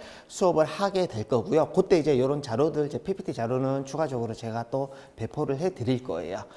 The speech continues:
그 다음에 아까 이야기한 대로 이제 요렇게 이제 우리 문제 형식으로 제가 핵심 정리 자료를 이제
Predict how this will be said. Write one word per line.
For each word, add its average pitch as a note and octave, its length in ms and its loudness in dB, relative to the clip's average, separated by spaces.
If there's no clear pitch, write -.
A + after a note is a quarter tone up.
그 - 80 4
다음에 D#3+ 460 12
아까 C3 260 8
이야기한 D3 460 8
대로 G3+ 600 10
이제 A#2 320 6
요렇게 B2 300 2
이제 G2+ 160 -4
우리 G#2 400 0
문제 F#3 400 10
형식으로 F#3+ 720 8
제가 B2 220 0
핵심 D3 320 -2
정리 C#3 260 4
자료를 C3 460 6
이제 A2 180 -2